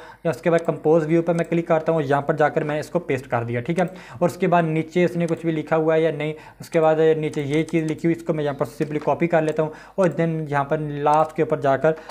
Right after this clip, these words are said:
मैं इसको भी paste कर देता हूँ, ठीक है। तो इसको मैं ये पर remove करके यहाँ पर इसको मैंने paste कर दिया। ये हमारा एक किस्म का जो है ना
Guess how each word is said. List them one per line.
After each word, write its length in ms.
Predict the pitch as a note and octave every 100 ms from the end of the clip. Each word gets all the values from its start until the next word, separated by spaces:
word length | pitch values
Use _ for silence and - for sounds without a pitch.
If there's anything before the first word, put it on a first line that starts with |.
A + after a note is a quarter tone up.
| - -
मैं 100 | D#3
इसको 260 | D#3 - D#3
भी 80 | E3 -
paste 240 | C3+ -
कर 160 | B2 A#2+
देता 220 | A#2+ A#2+
हूँ, 120 | A#2+
ठीक 220 | E3+ F3+
है। 320 | F3 - - _ _
तो 380 | D#3 C#3+ D3 D3
इसको 340 | D3 - D#3
मैं 160 | D3 C#3+
ये 80 | C#3
पर 220 | C#3 C3+
remove 300 | B2+ C3 D3
करके 280 | D3+ D3 D3
यहाँ 120 | C3+ B2+
पर 80 |
इसको 220 | C3 B2 C3
मैंने 160 | C3
paste 180 | C3 A#2
कर 120 | A#2+
दिया। 120 | C3
ये 80 | E3
हमारा 240 | G3+ F3+ F3+
एक 120 | F3+
किस्म 200 | F#3 F3+
का 100 | F3
जो 100 | E3+
है 180 | D#3 D#3+
ना 120 | E3+